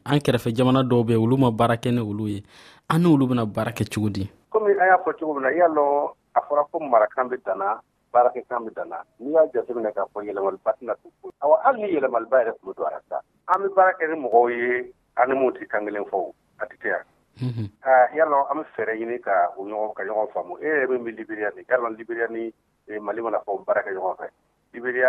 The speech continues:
Speaker 2: aw ka mara kan te Angilɛ kan ye a, ka sɔrɔ Mali kun mara tun bɛ ni, hali bi, e, fɛn, e, tubabu, faransɛ kan ye.
Speaker 1: Unhun.
Speaker 2: Maintenant, n'a Malien y'a fɔ ko marali kɛ ni bama-, e, maninka kan ye o, e, aw yɛrɛ Liberiya, e y'a lɔn maninka kan mɛ, mɛbaga bi caya aw fɛ ni Angilɛ kan ye kɔni.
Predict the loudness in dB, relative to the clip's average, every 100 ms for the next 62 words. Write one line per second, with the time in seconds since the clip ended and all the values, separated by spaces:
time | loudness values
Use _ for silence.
0 | 2 0 0 0 0 -2 -6 -6 -6 -4
1 | -6 -4 -2 -2 -6 -8 -8 -6 -6 -8
2 | -8 -4 -4 -6 -10 -10 -12 _ -6 -6
3 | -10 -20 _ _ _ _ -18 -18 _ _
4 | -10 -10 -12 _ _ _ -10 -10 -10 -12
5 | -8 -8 -8 _ -4 -4 -6 -6 -6 -8
6 | -10 -8 -10 _ _ -4 -2 0 0 0
7 | 0 0 0 -2 -8 -2 0 0 -2 -8
8 | -8 -2 -2 0 -2 0 0 -2 _ _
9 | -10 -6 -4 -2 -4 -4 -12 _ _ _
10 | _ -4 2 4 4 2 -4 -8 -2 -2
11 | -2 0 2 2 0 -2 -4 -2 -2 -2
12 | -4 -6 -8 0 2 2 -2 -2 0 0
13 | -2 -6 -14 -14 -16 _ -14 -14 -14 -20